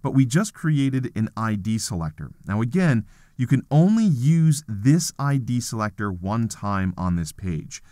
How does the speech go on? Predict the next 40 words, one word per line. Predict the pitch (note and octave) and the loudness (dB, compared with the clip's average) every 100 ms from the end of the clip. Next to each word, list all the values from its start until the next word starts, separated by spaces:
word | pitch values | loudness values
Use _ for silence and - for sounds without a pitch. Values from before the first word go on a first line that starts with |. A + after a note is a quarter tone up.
| _ - | _ -4
That's | B2+ D3+ | -2 0
not | E3+ F3+ | -2 -2
to | D3+ | -2
say | D#3 | -2
that | C#3+ | -2
you | A#2 | -4
can't | - C3 A2+ | -4 -2 -2
have | F2+ | 0
multiple | F2+ G2 F3+ F3 B2+ | 0 0 -2 -6 -8
I | E2+ F2 | -4 -4
D | D#2 E2+ | -4 -8
selectors. | - E2 D#2 E2 E2 F2 | -6 -8 -8 -8 -10 -8
You | D#2 | -10
can, | - G#3+ B2 F2+ F2+ _ _ _ | -6 -4 -2 -2 -4 _ _ _
but | G#2 F#2+ | -8 -6
the | G#2 | -6
I | G#2+ B2+ D#3 | -2 0 2
D | C3 B2 B2 A#2 A2 | 0 0 0 0 -4
selector | - A2+ G2+ F#2 G2+ G2 - | -8 -4 -2 -2 -6 -6 -6
of | F2+ F2+ F2+ D#2 _ _ - G2+ | -4 -2 -2 -6 _ _ -14 -4
deserts | B2 E3+ A#2 E2 - - _ _ _ _ - | 0 0 0 -4 -8 -16 _ _ _ _ -12
can | - | -8
only | - A#2+ C#3 | 0 2 4
be | C3 | 2
used | A#2 F#2+ F2+ C#2+ | 0 -2 -2 -4
one | F#2 G#2+ | -2 -2
time, | G2+ F#2 F2 E2+ D#2 | -2 -4 -2 -2 -4
and | E2 | -2
in | F2 | 2
this | D#3 F3+ | 0 0
case, | - F2 E2 - - | -4 -4 -6 -10 -12
it | |
can | F2+ - | -10 -6
only | G2 G#2 | -2 -2
be | G2+ | -2
used | G2+ F2+ E2+ - - | -2 -2 -2 -6 -10
on | E2+ F2 D#2+ | -6 -2 -2
this | D#2+ - - - | -2 -6 -12 -10
div | D#2+ D2+ - - | -6 -6 -8 -10
element. | D#2 D2 D#2 | -8 -6 -8